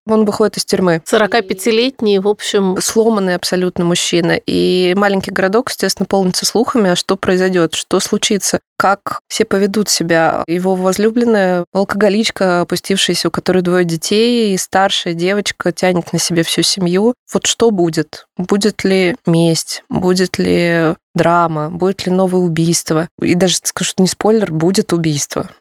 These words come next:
Speaker 1: И всё завертится так серьёзно и так сильно. Мы вначале сказали, что это история взросления. Самая сильная, на мой взгляд, линия — это история как раз вот этой девочки.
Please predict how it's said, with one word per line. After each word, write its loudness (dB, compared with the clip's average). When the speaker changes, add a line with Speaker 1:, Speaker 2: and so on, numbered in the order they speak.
Speaker 1:
И 2
всё 2
завертится 0
так 0
серьёзно 0
и -4
так 0
сильно. -2
Мы 2
вначале 2
сказали, 0
что -4
это -2
история 0
взросления. 0
Самая 0
сильная, 0
на 0
мой 2
взгляд, -2
линия — 2
это -4
история -2
как -2
раз -2
вот -4
этой -2
девочки. -2